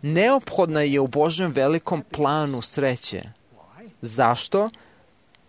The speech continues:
Zato što će smrt omogućiti vašem duhu da se vrati kući,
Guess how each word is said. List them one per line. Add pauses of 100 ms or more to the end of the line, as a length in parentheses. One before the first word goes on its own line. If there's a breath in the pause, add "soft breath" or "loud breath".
(560)
Zato (960)
što
će
smrt
omogućiti
vašem
duhu (560)
da
se
vrati
kući,